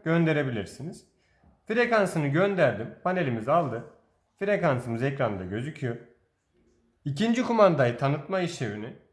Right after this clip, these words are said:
direkt çıkmadan da yön tuşu, altı tuşuyla ikinci kumandaya direkt geçerek kumanda kil-, kilit kapalı tuşuna bastığımızda frekansını ekranımızda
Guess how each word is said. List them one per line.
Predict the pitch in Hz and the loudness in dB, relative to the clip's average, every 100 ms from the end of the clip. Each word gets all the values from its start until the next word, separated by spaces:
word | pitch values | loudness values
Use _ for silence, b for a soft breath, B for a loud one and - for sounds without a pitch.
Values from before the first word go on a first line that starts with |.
| _ _ _ 131 127 | _ _ _ -12 -4
direkt | 190 226 226 | -2 -2 -4
çıkmadan | 233 - 175 117 98 98 | -10 0 2 2 0 -4
da | 123 - | -6 -4
yön | 160 220 214 | -2 0 -2
tuşu, | 151 139 123 | -8 -4 2
altı | 160 190 202 | 2 2 -8
tuşuyla | - 180 208 156 - - - - - - - - _ | -14 -8 -4 -2 -2 -4 -12 0 2 0 -14 -20 _
ikinci | 170 170 233 220 | -10 -6 -6 -6
kumandaya | 190 147 120 110 113 | -4 -2 -2 -4 -8
direkt | 196 196 202 - - - | -6 -4 -4 -8 -20 -12
geçerek | 156 185 147 117 165 - _ _ _ _ - | -8 -6 -6 -6 -10 -18 _ _ _ _ -8
kumanda | 226 196 117 101 85 - - - - - | 0 2 2 -2 -4 0 0 0 -14 -10
kil-, | 196 165 | -10 -8
kilit | 214 208 - | -8 -8 -6
kapalı | 156 139 110 | -6 -6 -8
tuşuna | - - 139 185 | -10 -10 -8 -4
bastığımızda | 196 - 117 95 92 135 214 - _ _ - _ _ _ _ _ _ _ | -6 -6 -10 -10 -12 -12 -12 -14 _ _ -20 _ _ _ _ _ _ _
frekansını | 214 214 151 107 98 123 160 208 - _ _ _ _ - | 2 2 2 0 -2 -6 -8 -8 -16 _ _ _ _ -8
ekranımızda | 190 185 127 98 101 139 208 220 | -4 -2 -2 -4 -6 -6 -6 -6